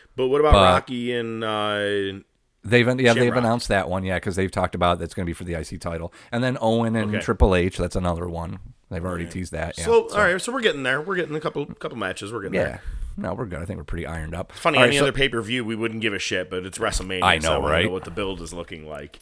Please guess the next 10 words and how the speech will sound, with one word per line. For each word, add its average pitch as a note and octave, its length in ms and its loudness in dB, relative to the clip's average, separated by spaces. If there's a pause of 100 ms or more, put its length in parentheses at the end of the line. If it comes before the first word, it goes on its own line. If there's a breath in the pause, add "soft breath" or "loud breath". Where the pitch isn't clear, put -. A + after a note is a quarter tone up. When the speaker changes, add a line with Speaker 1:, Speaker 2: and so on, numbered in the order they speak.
Speaker 2:
Pretty F#2 180 -4
much. E2 380 -6
Speaker 1:
Well, A#2+ 260 2 (320 loud breath)
let's A2+ 220 -4
see C#3 100 0
what C3+ 100 -2
the G#2+ 80 -4
go-home A#2+ 480 2
show A2+ 360 0
for G2+ 640 -2